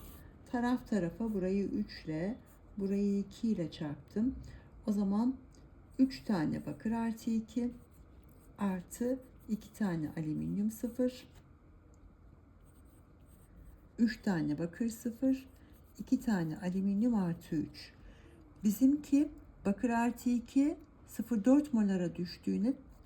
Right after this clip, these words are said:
de dediğim için bir molardan sıfır dört moları çıkarırım. Sıfır altı molar pilde harcanıyor demektir.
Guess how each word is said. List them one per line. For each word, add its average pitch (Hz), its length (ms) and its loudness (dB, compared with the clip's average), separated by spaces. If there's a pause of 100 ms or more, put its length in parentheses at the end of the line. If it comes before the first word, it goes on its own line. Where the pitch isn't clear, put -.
(240)
de 247 160 2
dediğim 233 420 4
için 180 380 0
bir 277 180 6
molardan 180 720 0 (440)
sıfır 247 440 0
dört 254 300 4
moları 175 480 2
çıkarırım. 208 640 2 (380)
Sıfır 262 360 0
altı 226 400 0
molar 208 600 4 (420)
pilde 247 280 4
harcanıyor 190 840 0
demektir. - 640 -12